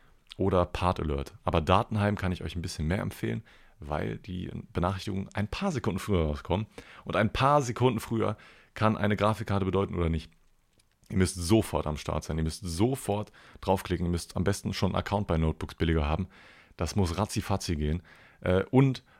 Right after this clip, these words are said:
noch ein Tipp von mir, äh, ihr müsst auf jeden Fall mit Kreditkarte zahlen, weil mit Amazon Pay, also wenn Amazon Pay unterstützt wird, macht es nicht,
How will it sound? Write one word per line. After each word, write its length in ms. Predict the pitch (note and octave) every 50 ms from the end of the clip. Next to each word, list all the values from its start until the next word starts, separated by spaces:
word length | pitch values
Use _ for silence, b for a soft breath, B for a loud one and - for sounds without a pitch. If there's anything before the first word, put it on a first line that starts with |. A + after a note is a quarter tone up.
| b b
noch 220 | - G#2 A2 A2+
ein 80 | G#2+ G#2+
Tipp 220 | - - F#2 -
von 120 | - - E2
mir, 280 | D#2+ D#2+ E2+ G2 G#2+ - b b b b b b b b
äh, 320 | - E2+ E2+ F2 F2+ F2+ -
ihr 80 | F#2 E2+
müsst 340 | D#2+ G2+ G#2+ A2+ - -
auf 100 | G2+ -
jeden 100 | - G2
Fall 120 | F#2+ - F2+
mit 100 | F2 -
Kreditkarte 500 | - - F2 F2+ - - - D2 C#2 D2+
zahlen, 300 | - - D2 D2+ D#2 D2
weil 80 | D#2+
mit 140 | D#2+ E2 -
Amazon 340 | - G2 F#2 - - - E2
Pay, 260 | - - E2+ E2+ D#2 - - _ _ _ _ _ _ _ _ _ _ _ - - - - - _ -
also 200 | - F#2+ F2 E2+
wenn 140 | D#2+ G2 F#2+
Amazon 380 | F#2 G2+ G2 F#2 - - F2+ -
Pay 180 | - F#2 F#2
unterstützt 480 | F#2 F#2 - - - - F2 - - -
wird, 200 | F2 F2+ - -
macht 200 | F2+ E2+ - -
es 140 | F#2+ - G2
nicht, 200 | G2 F#2+ -